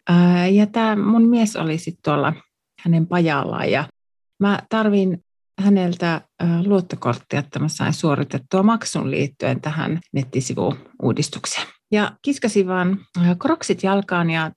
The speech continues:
tupakin suupieleen ja lähin alas. Nykäsin sen oven auki ja pysähdyin niinku niille sijoilleni, kun tajusin, että siinä huoneessa on joku muukin mun miehen lisäksi.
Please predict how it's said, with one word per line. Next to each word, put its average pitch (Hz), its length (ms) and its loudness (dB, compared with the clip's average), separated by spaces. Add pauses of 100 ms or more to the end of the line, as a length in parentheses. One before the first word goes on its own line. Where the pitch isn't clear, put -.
tupakin 175 500 -2
suupieleen 170 720 0
ja 165 120 -4
lähin 175 400 2 (160)
alas. 226 480 0 (520)
Nykäsin 214 580 2
sen 160 360 -2 (160)
oven 220 360 0
auki 170 420 0 (280)
ja 202 100 4
pysähdyin 226 600 2
niinku 175 200 2
niille 214 360 4
sijoilleni, 175 840 0 (120)
kun 175 240 2 (340)
tajusin, 220 580 2
että 170 440 -4 (120)
siinä 202 320 2 (240)
huoneessa 185 460 2
on 170 220 2
joku 185 220 2
muukin 160 400 4
mun 135 180 -2
miehen 143 280 -2
lisäksi. - 540 -6